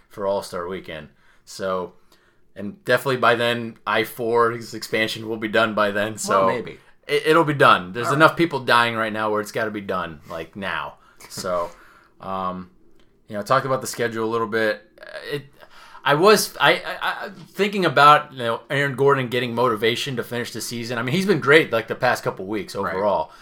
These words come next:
Speaker 1: I was hoping that getting snubbed from Team U S A would get him, like, a,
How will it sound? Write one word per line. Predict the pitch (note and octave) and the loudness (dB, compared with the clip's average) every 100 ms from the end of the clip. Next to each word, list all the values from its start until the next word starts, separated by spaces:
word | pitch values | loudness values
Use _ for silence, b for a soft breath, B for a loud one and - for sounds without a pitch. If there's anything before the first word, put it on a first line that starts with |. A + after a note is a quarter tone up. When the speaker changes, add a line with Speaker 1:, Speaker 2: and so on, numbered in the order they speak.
| B B B B | B B B B
Speaker 1:
I | A#2+ | 2
was | B2+ C3 | 2 4
hoping | D#3+ G3 G#3 G3+ | 4 8 8 8
that | F3+ E3 C#3 | 4 4 2
getting | D#3 E3 | 0 0
snubbed | D3 - D#3+ D#3+ | -2 2 0 2
from | C#3+ | -6
Team | - D#3+ | -2 0
U | D#3 D3 | 2 2
S | C#3 | 2
A | D3 D#3 | 0 0
would | C#3 A#2 - | -2 -6 -2
get | C#3+ | -2
him, | C3+ C#3+ C#3 | 0 -4 -4
like, | A#2+ | -2
a, | A2 | -4